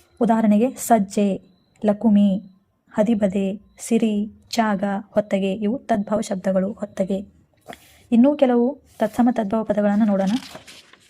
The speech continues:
ಆರ್ಯ,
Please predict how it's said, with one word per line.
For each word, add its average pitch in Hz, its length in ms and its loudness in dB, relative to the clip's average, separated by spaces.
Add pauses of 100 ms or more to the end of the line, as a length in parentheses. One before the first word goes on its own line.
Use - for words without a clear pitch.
(3500)
ಆರ್ಯ, 226 480 2